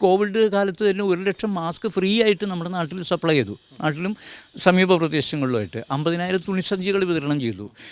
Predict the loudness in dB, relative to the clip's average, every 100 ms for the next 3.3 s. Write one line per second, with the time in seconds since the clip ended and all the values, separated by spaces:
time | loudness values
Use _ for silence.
0 | -6 4 4 6 4 0 -2 0 0 0
1 | -2 -4 -6 -6 -8 -6 -6 4 6 6
2 | 4 2 2 0 0 0 2 2 2 0
3 | 0 -2